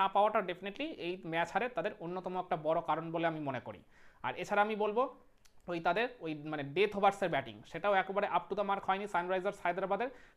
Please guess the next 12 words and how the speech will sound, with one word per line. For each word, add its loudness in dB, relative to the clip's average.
খেয়াল 6
করে 0
দেখবেন 0
লাস্ট 6
চার 8
ওভারে 4
হায়দ্রাবাদ 2
ওই 2
জায়গায় 0
তুলতে -2
পেরেছিল -2
মাত্র -2